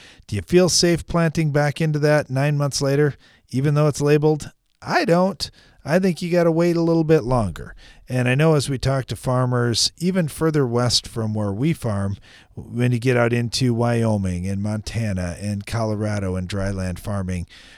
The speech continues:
growers will say, "Man, there's no question that a nine-month rotational restriction often means we gotta wait a couple of years here before we get enough moisture to change things." And we see some labels that reflect that, that talk about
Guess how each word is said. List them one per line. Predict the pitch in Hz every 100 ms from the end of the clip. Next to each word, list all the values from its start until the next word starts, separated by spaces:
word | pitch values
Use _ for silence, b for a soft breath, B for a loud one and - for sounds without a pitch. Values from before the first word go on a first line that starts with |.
| B
growers | 123 127 123 110
will | 107
say, | - 95
"Man, | 95 101 85
there's | 90 95 110
no | 107 98
question | - - 113 104 - 85 80 82
that | 85 82 - B B B
a | 101
nine-month | 95 104 117 113 107 101
rotational | 107 107 107 - 98
restriction | 90 104 92 95
often | 90 95 - 92
means | 90 92 90 -
we | 95
gotta | 98 90
wait | 87 85
a |
couple | 78 - -
of | 80
years | 85 85 82
here | - 76
before | 76 76 85
we | 80
get | 80 76
enough | 80 82 -
moisture | 82 95 92 - 82 78 - b b b
to | 90
change | - 98 90 85
things." | 85 80 98
And | 120
we | 147
see | 151 220
some | 180 - 175 160
labels | 135 127 123 117 -
that | 107 104 104
reflect | 107 - 135 98
that, | - 67 -
that | 92
talk | - 120 -
about | 104 107 107